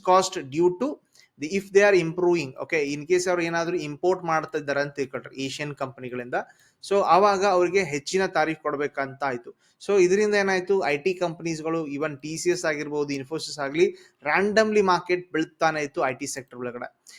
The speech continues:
So ಅದ್ರೊಳಗಡೆ pharmaceuticals have given a gap about five percent ಆದ್ಮೇಲೆ around, around ಟೂ ಪರ್ಸೆಂಟ್ ಹತ್ರ ಹತ್ರ ಕ್ಲೋಸ್ ಆಗಿದೆ. ಇದು ಕಾರಣ ಏನಾಯ್ತು ಸರ್? ಓಕೆ, ಡೊನಾಲ್ಡ್ ಟ್ರಂಪ್ ಏನ್ ಮಾಡಿದ್ರೆ, ಒಂದು ಸಿಸ್-, ಸಿಸ್ಟಮ್‌ನ ಅಥವಾ ಒಂದು ಸೆಕ್ಟರ್‌ನ ಎಕ್ಸಮ್ಪ್ಟೆಡ್ ಇಟ್ಕೊಂಡಿದ್ದಾನೆ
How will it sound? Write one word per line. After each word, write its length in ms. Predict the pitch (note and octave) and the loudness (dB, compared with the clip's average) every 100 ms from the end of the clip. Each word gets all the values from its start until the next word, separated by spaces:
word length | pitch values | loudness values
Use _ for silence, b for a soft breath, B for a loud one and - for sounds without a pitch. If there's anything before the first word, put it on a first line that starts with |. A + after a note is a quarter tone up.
| B - | B -2
So 140 | - | 4
ಅದ್ರೊಳಗಡೆ 640 | G#3 B3 C4 B3 A#3+ F3+ | 4 4 4 4 6 4
pharmaceuticals 840 | G3+ - D#3 D#3 G3 F#3+ G3+ G#3+ G#3 | 2 -4 -4 0 -2 -2 -2 0 0
have 380 | F#3+ F#3 F3 C3+ | 0 -2 -4 -6
given 180 | D3+ F3 | -4 -4
a 320 | F3 - D#3+ | -6 -4 -2
gap 440 | D#3+ B2 B2+ - F3 | -2 -4 -6 -2 0
about 200 | F#3 F3+ | 0 -2
five 460 | - _ D#3 G#3 G3 G#3 | -6 _ 2 2 2 -2
percent 340 | G3 F#3+ F3+ | 0 -2 -2
ಆದ್ಮೇಲೆ 580 | E3+ E3+ F#3+ A#3+ _ _ - | -2 -4 -6 -8 _ _ 0
around, 200 | G#3 A#3 | 2 4
around 200 | G#3+ G#3 | 2 4
ಟೂ 100 | G#3+ | 2
ಪರ್ಸೆಂಟ್ 320 | G#3 G3 F#3 | 2 -2 0
ಹತ್ರ 180 | F3+ F3+ | -2 0
ಹತ್ರ 180 | E3+ F3+ | -2 -4
ಕ್ಲೋಸ್ 360 | F3+ C#3+ D3+ C3+ | -4 -2 -2 -2
ಆಗಿದೆ. 560 | B2+ B2 - _ _ - | -4 -8 -12 _ _ -8
ಇದು 300 | D4 C#4 - | -6 -6 -2
ಕಾರಣ 360 | D#3+ F3 G3+ | 4 6 6
ಏನಾಯ್ತು 580 | G3+ E3+ D#3 C#3+ C3 C#3+ | 4 0 -2 -6 -8 -10
ಸರ್? 460 | C3+ C#3+ C#3+ C#3 C#3+ | -8 -6 -6 -6 -8
ಓಕೆ, 480 | - - _ - _ | -8 -12 _ -20 _
ಡೊನಾಲ್ಡ್ 340 | D#3 F#3+ A3 A3 | 0 4 4 2
ಟ್ರಂಪ್ 260 | G#3+ F#3+ | 0 0
ಏನ್ 140 | F#3+ F#3 | 0 2
ಮಾಡಿದ್ರೆ, 360 | F3+ F#3 D3+ | 2 0 2
ಒಂದು 280 | E3+ A3 A3 | 0 2 -2
ಸಿಸ್-, 340 | - A#2+ - | -2 -6 -6
ಸಿಸ್ಟಮ್‌ನ 640 | - E3 - - D#3+ C#3+ C3+ | -6 -6 -8 -4 -4 -4 -6
ಅಥವಾ 300 | D#3 D3+ D#3 | -6 -6 -2
ಒಂದು 160 | D#3+ F#3 | -2 0
ಸೆಕ್ಟರ್‌ನ 500 | - D#3+ - C#3 E3 - | -2 -4 -4 -8 -8 -6
ಎಕ್ಸಮ್ಪ್ಟೆಡ್ 840 | F3 D3+ C3+ G3 G#3 G3+ - G3 F3 | -6 -4 0 2 2 -2 0 0 0
ಇಟ್ಕೊಂಡಿದ್ದಾನೆ 760 | C#3+ - D#3 C#3+ B2 A#2+ B2+ | -4 -6 -6 -4 -4 -8 -14